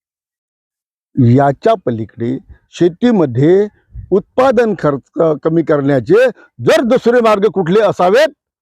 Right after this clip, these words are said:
तर मीही आज चॅलेंज देतोय, सांगावेत मला, कागद पेन घ्यावे, एखादं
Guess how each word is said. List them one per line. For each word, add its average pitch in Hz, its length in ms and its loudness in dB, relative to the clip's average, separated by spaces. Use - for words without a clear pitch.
तर 180 60 0
मीही 190 420 2
आज 247 200 2
चॅलेंज 233 440 2
देतोय, 151 320 0
सांगावेत 226 600 0
मला, 180 240 0
कागद 220 580 -2
पेन 254 240 2
घ्यावे, 185 360 0
एखादं 262 500 0